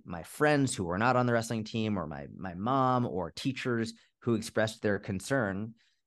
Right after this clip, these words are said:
you know, at fourteen, fifteen, sixteen years old, I'm just like, "Ah, they just don't get it. Like, this is what we do. This is what you have to do if you wanna be a good wrestler." And, um, I didn't realize it was a problem until I got to college, and all of a sudden I wasn't surrounded by wrestlers anymore.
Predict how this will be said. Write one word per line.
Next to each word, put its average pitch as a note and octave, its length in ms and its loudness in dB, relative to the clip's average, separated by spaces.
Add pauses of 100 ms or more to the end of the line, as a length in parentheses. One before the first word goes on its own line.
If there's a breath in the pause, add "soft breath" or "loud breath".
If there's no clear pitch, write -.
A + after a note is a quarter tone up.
(120)
you G2 80 -10
know, F2+ 100 -4
at - 140 -6
fourteen, G2+ 400 -2
fifteen, G2 360 -4
sixteen G#2 360 -6
years G2 180 -2
old, B2 200 4
I'm F#2+ 120 -2
just F#2 120 -6
like, F#2+ 180 -4
"Ah, G#2 120 0
they G2+ 120 0
just F#2+ 140 -4
don't F#2 160 0
get F#2+ 160 -4
it. D#2+ 220 -6
Like, F2+ 140 -10
this G2 160 -8
is F#2+ 80 -6
what F#2 180 -4
we F#2 120 -6
do. F2+ 280 0
This - 160 -10
is G2 60 -6
what E2+ 140 -2
you F2+ 80 -6
have F2+ 160 -2
to F#2 100 -14
do F#2+ 120 -6
if F#2+ 140 -10
you F#2 60 -6
wanna F2+ 180 -8
be F2+ 160 -10
a F2 40 -8
good F2+ 140 -6
wrestler." G#2+ 480 -2 (680 soft breath)
And, G2+ 420 -2
um, F2+ 600 0 (560)
I A2 100 2
didn't B2+ 260 0
realize G#2+ 320 2
it G#2 80 -4
was G2 100 -6
a F#2 40 -4
problem A2 320 2
until F#2 200 -2
I F#2 60 -2
got F2+ 180 -4
to - 60 -16
college, F#2+ 560 -4 (540)
and G2 280 -4
all G2 120 2
of F#2+ 60 0
a F2+ 40 -6
sudden F#2+ 240 0
I F2+ 40 2
wasn't F#2+ 380 2
surrounded F2+ 600 -2
by F2+ 120 2
wrestlers F2+ 500 -4
anymore. E2 400 -10